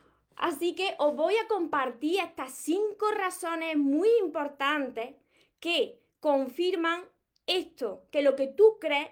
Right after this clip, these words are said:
es lo que tú vas a ver en tu vida. La primera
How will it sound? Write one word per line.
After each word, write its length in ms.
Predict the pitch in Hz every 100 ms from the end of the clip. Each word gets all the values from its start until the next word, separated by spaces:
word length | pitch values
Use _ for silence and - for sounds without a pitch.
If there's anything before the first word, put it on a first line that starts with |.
| -
es 100 | 311
lo 140 | 381
que 100 | 381
tú 300 | 277 370 392
vas 200 | 320 339 - -
a 140 | 311
ver 180 | 302 370
en 220 | 370 339
tu 140 | 311 320
vida. 400 | 392 370 208 - _ _ - _
La 340 | - 320 339 349
primera 520 | 339 349 330 349 415